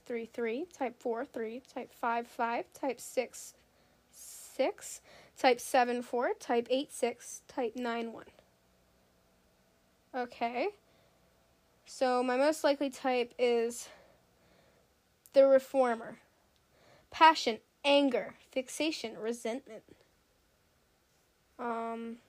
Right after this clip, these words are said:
Oh, I have to pay. Oh, dang. View brief descriptions. Type one, the reformer. Bro, I don't wanna pay just to learn about it. I'm always working toward being good.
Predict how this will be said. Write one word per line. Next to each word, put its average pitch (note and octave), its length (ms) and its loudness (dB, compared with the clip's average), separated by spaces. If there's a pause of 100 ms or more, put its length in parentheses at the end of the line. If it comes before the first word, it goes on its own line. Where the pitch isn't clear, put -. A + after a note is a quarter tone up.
(3000)
Oh, A#3+ 120 -12 (100)
I B3 100 -20
have C4 140 -18
to - 80 -20
pay. B3+ 400 -20 (1800)
Oh, C#4 220 -10
dang. C4 320 -12 (120)
View C4+ 160 -4
brief C4 280 -4
descriptions. - 600 -14
Type B3+ 240 -4
one, A#3 160 -2
the A3+ 100 -6
reformer. A3+ 380 -14 (840)
Bro, F4+ 180 2
I F4 80 -2
don't A4+ 260 4
wanna F#4 220 4
pay C#4+ 440 0
just B3+ 240 -8
to B3 80 -4
learn A#3 360 -6
about A#3 340 -6
it. B3+ 180 -10 (1400)
I'm D4 140 2
always A4+ 360 8
working F4 300 4
toward D4+ 220 4
being C#4+ 260 2
good. C4+ 380 4